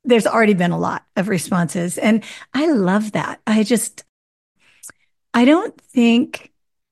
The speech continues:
you can, like you just said, Melissa, there just is no replacement for that. It's just really, really special. And when we can have it in person, when we can have friends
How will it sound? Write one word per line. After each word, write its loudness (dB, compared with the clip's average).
you 0
can, 0
like 0
you 0
just -4
said, 0
Melissa, 2
there -4
just -6
is -4
no 4
replacement -6
for -12
that. -16
It's -8
just -4
really, 2
really 0
special. -4
And 6
when 8
we 2
can 4
have 2
it 0
in 2
person, -10
when 4
we 4
can 0
have 0
friends 0